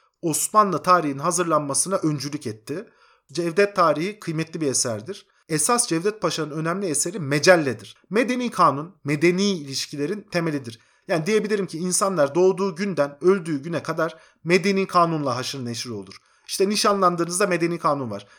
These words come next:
Evlendiğinizde medeni kanun var. Mal alın, mal satın, efendim miras bırakın, medeni kanun devreye girer. Dolayısıyla medeni kanun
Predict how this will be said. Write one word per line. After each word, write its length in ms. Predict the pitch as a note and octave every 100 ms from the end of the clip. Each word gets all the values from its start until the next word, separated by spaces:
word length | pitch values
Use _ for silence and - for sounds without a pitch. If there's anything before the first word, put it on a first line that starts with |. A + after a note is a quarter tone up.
| _
Evlendiğinizde 880 | G3 A3 G#3+ F#3+ E3+ E3 D#3 G3 G3+ F3
medeni 340 | F3 D#3+ E3+
kanun 340 | E3+ D3+ C3+ A2+
var. 180 | F#2 _ _ _ -
Mal 200 | G#3+ G#3
alın, 220 | C#3+ A2+
mal 240 | C3 G3+
satın, 400 | G#3+ D3+ - E3 -
efendim 380 | F#3+ G#3+ F3
miras 420 | D3 F#3 A3 - D#3
bırakın, 340 | C3+ E3+ F3+ _ _ _ -
medeni 380 | F#3+ F3+ F3+ F#3+
kanun 360 | F3 D#3 C#3
devreye 340 | F3 D3 D#3 F3
girer. 340 | C3+ A2 - _ _ _ _
Dolayısıyla 480 | D3+ F3 G3+ C4 G#3
medeni 460 | C3+ D3 E3+ G3+ A3
kanun 380 | E3 B2+ F#2+